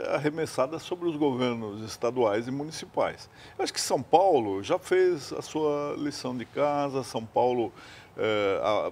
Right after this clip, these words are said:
desde dois mil e treze, nós estamos, até o, o Poder Judiciário também, aqueles, os ingre-, os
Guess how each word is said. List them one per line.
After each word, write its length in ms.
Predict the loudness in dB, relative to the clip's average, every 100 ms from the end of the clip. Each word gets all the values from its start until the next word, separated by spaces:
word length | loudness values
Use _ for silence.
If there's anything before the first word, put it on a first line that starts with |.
| -6
desde 460 | 2 4 4 2
dois 240 | 0 0 0
mil 160 | -6
e 60 | -4
treze, 600 | 2 2 2 0 -4 -6
nós 440 | -8 -8 -4 -4 -4
estamos, 440 | -8 -2 -2 0
até 220 | -2 0
o, 80 | 0 -2 -12
o 100 | -10
Poder 340 | -4 0 0
Judiciário 640 | -2 -6 -8 -4 -2 -2 -4
também, 380 | -6 -4 -4
aqueles, 420 | -6 -4 -4 -4 -12
os 160 | -14 -8
ingre-, 240 | -6 -6 -6 -10 -10
os 140 | -14